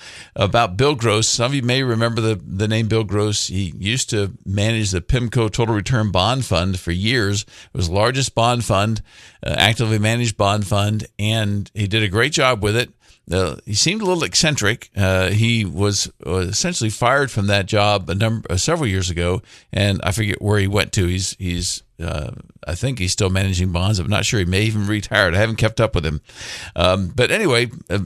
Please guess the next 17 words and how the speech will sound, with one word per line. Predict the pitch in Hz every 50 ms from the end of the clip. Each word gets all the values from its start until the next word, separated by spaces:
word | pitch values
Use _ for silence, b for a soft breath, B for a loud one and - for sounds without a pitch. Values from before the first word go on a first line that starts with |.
| - -
a | 139
billionaire. | - 165 160 139 117 95 85 73 60 - -
The | - 90 95
guy's | 104 117 131 127 110 107
made, | 123 123 120 113 87 69 80 95
done | 95 123 127 120 113
well, | 120 127 139 143 139 131
done | 107 120 123 123 117
well | 117 123 120
for | 104 110 107
his | 101 101 107
investors, | 107 107 151 160 170 - - 156 156 147 127 - - - -
and | 101 110 110 104 104 104
he's | 101 107 110 101 - -
earned | - 127 139 143 135 127 120
what | 123 123
he's, | 123 123 117 104 -